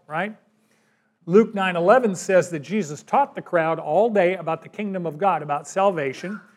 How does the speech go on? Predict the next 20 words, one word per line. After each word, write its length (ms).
And 140
Mark 300
six 320
thirty-four 500
records 480
that 160
Jesus 580
did 420
that 300
because 520
he 120
felt 720
compassion 1040
for 600
the 80
crowd, 640
because 580
they 220
were 260
like 380